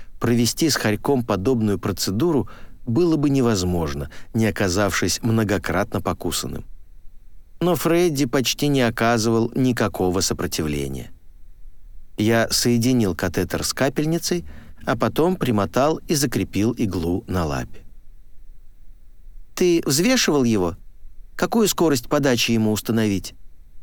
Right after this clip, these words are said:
«Нет, извини. Тут все должно быть в порядке, он не обезвожен, но не сможет пить, пока не поправится». При нормальных обстоятельствах для такого маленького животного, как хорек,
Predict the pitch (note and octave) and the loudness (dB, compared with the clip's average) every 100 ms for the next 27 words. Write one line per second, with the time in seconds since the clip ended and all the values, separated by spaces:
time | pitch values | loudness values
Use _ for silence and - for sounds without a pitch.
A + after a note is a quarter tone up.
0 | - - - - A#2+ A#2 A2 E2+ - E2+ | -14 -16 -16 -6 0 2 2 0 -2 -2
1 | F2+ E2+ D2 C#2 - - - - - - | 0 0 -2 -6 -12 -14 -14 -14 -14 -14
2 | - F#3 - F3+ D#3+ D#3 C3+ C#3 B2 - | -2 0 2 2 4 4 4 4 2 2
3 | B2+ G#2+ D#2+ - F2 G2+ G2+ G2+ G2 F2+ | 4 4 2 0 0 2 2 2 2 2
4 | A#2 D#3 G2+ D#2 - - - - C3 C#3+ | 4 4 2 -2 -6 -14 -8 0 2 4
5 | B2+ C3 A2 F#2 - C#3+ D#3 - F2 - | 4 2 2 2 0 0 0 -2 -2 0
6 | F#2+ G#2 G#2+ G#2+ - D#2+ C2+ - - - | 0 2 0 0 -2 -2 -2 -6 -8 -10
7 | - - - - - - - - - - | -16 -18 -18 -18 -14 -14 -14 -16 -16 -16
8 | - - - G#2 G2+ G#2 G2+ G#2+ G2 - | -16 -14 -4 0 2 4 4 4 2 0
9 | - - F2+ G#2+ C#3 G2 - D2+ - - | -2 -2 0 2 2 0 -2 -6 -8 -12
10 | - - - C3+ C#3+ C3 D3+ C#3+ C#3+ C3+ | -16 -12 -2 2 2 2 2 4 4 4
11 | G#2 F#2+ G2 F#2+ F#2+ A#2 G#2 - E2 E2 | 4 0 0 0 2 4 2 0 -2 -2
12 | G#2 F#2 - A#2 E3 E3 | -2 -2 0 2 2 0